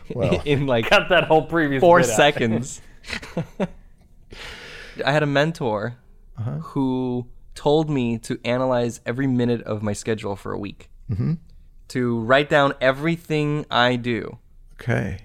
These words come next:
Speaker 2: Every ten minute block, you write it down, you
Speaker 1: Yeah.
Speaker 2: log it. And then at the end of the week, you then go through and you categorize it.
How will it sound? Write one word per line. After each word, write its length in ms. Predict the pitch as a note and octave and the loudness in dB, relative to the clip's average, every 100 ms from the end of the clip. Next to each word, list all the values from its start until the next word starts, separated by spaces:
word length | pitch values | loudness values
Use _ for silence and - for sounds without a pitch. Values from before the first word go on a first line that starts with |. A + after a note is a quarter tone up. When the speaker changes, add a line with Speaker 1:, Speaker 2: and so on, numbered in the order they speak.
| - | 0
Speaker 2:
Every 300 | D#3 E3+ F3 | 0 2 -2
ten 280 | - E3 | -2 -2
minute 240 | D3+ C#3+ A#2+ | 0 0 -2
block, 440 | A#2 A2 F#2+ - | 0 0 0 -6
you 140 | - A2+ | -12 -4
write 180 | B2 B2 | -4 -2
it 80 | |
down, 220 | A#2 G#2 G#2+ - - _ | -4 -6 -10 -20 -20 _
you 120 | A#2+ | -6
Speaker 1:
Yeah. 80 | A#2+ | -4
Speaker 2:
log 260 | A#2+ A2+ G#2 | 0 0 0
it. 140 | G2+ - - - - - - | -8 -18 -20 -20 -20 -20 -2
And 160 | B2+ C3+ | 2 4
then 140 | C3+ | 6
at 100 | C3+ | 4
the 140 | C3+ B2 | 2 2
end 220 | E3+ G3 | 4 6
of 100 | E3 | 4
the 120 | C3+ | 2
week, 420 | A2 G2+ A2 - - - - - | 0 -4 -6 -10 -12 -18 -18 -10
you 120 | C3 | -2
then 160 | C#3 E3 | 2 4
go 140 | D#3+ | 2
through 200 | D3+ C#3+ | 2 2
and 80 | C3+ | 2
you 60 | B2 | 0
categorize 720 | C#3+ C3 B2 B2 A#2+ A#2 A2+ | 2 2 2 4 6 4 2
it. 240 | B2+ C#3 | -2 -4